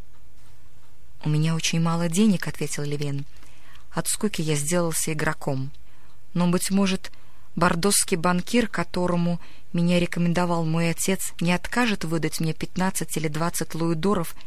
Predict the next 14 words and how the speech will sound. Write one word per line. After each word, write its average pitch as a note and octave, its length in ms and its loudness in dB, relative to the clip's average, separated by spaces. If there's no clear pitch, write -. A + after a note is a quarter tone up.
если D3 280 -2
я D3 100 2
буду D3+ 300 0
умолять D#3 480 0
его C#3+ 180 0
об D3 160 4
этом. C#3 380 0
Я F3 160 6
готов F#3+ 420 2
на G3 140 4
всё, - 320 0
даже G3 260 8
на G3+ 140 6
подлость. D3+ 680 -2